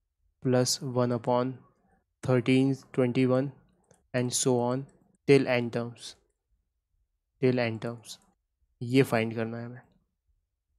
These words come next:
तो सबसे पहले क्या करो, प्रोसीजर वही है।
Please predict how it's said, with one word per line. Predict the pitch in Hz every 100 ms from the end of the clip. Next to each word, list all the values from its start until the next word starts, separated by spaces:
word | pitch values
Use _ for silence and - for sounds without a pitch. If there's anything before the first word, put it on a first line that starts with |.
| _ _ _ _ -
तो | 139
सबसे | 127 - 139
पहले | - 123 131
क्या | 127 123
करो, | 127 127
प्रोसीजर | - - 127 - 143 135 135
वही | 120 120
है। | 117 -